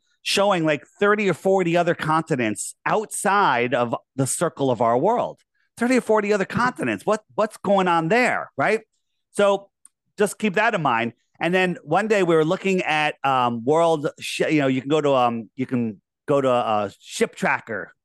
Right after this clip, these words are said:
uh, dot com or whatever the name of the site is, and you can find all the cargo ships in the world, where they are, how big they are, what the captain's name is, where they're registered, what they're carrying, where, you know, when they left, when they're, where they're going, tons of information.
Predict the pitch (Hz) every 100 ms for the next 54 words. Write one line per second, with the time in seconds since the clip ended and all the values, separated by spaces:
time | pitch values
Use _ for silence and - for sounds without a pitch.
0 | _ 123 120 139 127 139 127 117 151 160
1 | 143 139 131 120 113 - 147 139 185 -
2 | _ - 143 160 160 143 170 160 165 190
3 | - 170 160 151 156 135 131 113 131 165
4 | 151 143 139 127 123 117 151 139 135 127
5 | 135 180 160 160 147 135 135 127 120 151
6 | 170 156 127 127 117 - 131 123 180 -
7 | 143 135 131 127 123 127 156 143 127 113
8 | 165 160 135 127 - 147 151 139 117 _
9 | _ _ 165 175 147 127 123 - _ -
10 | 240 226 165 151 123 107 - 85